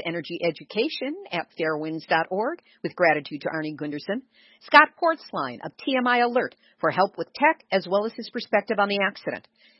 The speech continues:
T M I Alert member Mary Stamos, former Nuclear Regulatory Commissioner Peter Bradford, and the Nuclear Hot Seat Facebook community.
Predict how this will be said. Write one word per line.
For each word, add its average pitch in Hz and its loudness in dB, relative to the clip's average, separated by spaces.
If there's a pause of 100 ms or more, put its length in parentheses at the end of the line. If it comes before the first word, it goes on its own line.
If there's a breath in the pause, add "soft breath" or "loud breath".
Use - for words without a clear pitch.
(180 soft breath)
T 175 -4
M 160 2
I 156 8
Alert 165 2
member 190 0
Mary 202 2 (140)
Stamos, 208 -2 (400 soft breath)
former 359 4
Nuclear 294 -2
Regulatory 233 2
Commissioner 220 -6
Peter 220 -4
Bradford, 196 2 (320 soft breath)
and 302 4 (120)
the 190 -2
Nuclear 226 -2
Hot 220 -2
Seat - -12
Facebook 196 -4 (160)
community. 135 -6